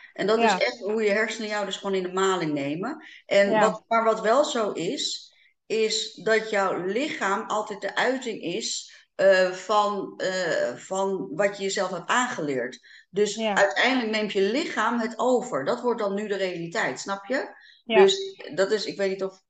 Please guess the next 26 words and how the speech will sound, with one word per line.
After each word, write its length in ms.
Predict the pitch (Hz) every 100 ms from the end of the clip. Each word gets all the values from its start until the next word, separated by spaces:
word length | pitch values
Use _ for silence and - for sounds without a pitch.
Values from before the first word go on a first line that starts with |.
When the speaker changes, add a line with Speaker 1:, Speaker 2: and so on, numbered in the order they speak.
| _ _
Speaker 1:
ik 100 | _ _
weet 140 | 175 175
niet 240 | 170 -
of 160 | - 170
ik 80 | 175
dat 160 | 180
hier 200 | 190 175
heb, 120 | 170
in 260 | 156 - 170
jullie, 200 | 180 190
met 120 | 175
jullie 160 | 185 180
heb 100 | 175
gedeeld, 260 | - 180
maar 100 | 175
ik 80 | 156
heb 100 | 175
een 460 | - _ _ _ 180
poosje 120 | 170
geleden 200 | 185 175
heb 80 | 165
ik 40 | 160
een 60 | 156
podcast 420 | 240 240 202 -
gemaakt 300 | 170 160 156
over 360 | 165 165 170